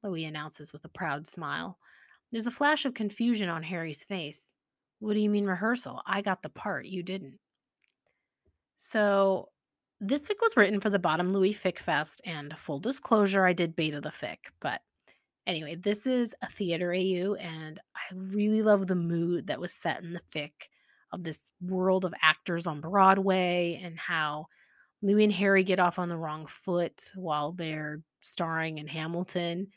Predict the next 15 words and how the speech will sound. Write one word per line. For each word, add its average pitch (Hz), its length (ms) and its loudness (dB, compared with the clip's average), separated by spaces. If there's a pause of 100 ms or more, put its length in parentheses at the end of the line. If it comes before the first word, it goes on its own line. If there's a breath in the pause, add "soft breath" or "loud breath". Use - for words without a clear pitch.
(180 soft breath)
So - 260 0
if 226 160 4
you're 330 140 6
into 320 160 6
Hamilton, 247 800 6
that's 185 260 -2
gonna 175 220 -2
definitely 175 420 -2
add 165 200 4
a - 20 0
little 208 240 0
something 220 420 0
to 226 100 -2
the 214 100 -2
fic, 208 320 -2